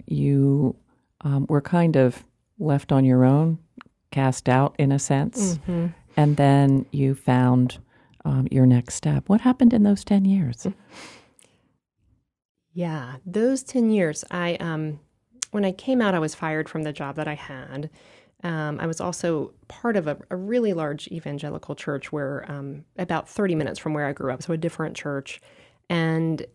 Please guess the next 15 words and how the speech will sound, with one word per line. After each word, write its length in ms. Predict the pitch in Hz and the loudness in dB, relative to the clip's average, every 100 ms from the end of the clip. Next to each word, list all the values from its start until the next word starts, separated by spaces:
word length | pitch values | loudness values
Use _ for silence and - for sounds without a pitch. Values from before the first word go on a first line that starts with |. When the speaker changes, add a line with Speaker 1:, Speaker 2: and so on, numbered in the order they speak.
| - | -18
Speaker 2:
uh, 280 | 175 - - | -16 -12 -12
was, 540 | - 170 160 156 - - | -8 -4 -4 -6 -12 -12
had, 280 | - 165 - | -6 -6 -4
had 200 | 180 170 | -6 -4
to 100 | 165 | -4
leave 260 | 156 147 | -2 -4
that 140 | 143 - | -6 -10
church, 240 | 139 - | -12 -12
was 100 | 147 | -10
asked 240 | 147 135 - | -10 -10 -10
to 60 | |
leave 380 | 147 143 143 139 | -8 -8 -8 -10
that 320 | 143 139 - | -12 -12 -16
community. 720 | - 147 135 135 135 127 156 - _ _ _ _ _ _ | -14 -12 -10 -12 -12 -12 -14 -16 _ _ _ _ _ _
And 600 | 185 180 170 165 - - | 0 2 2 0 -4 -14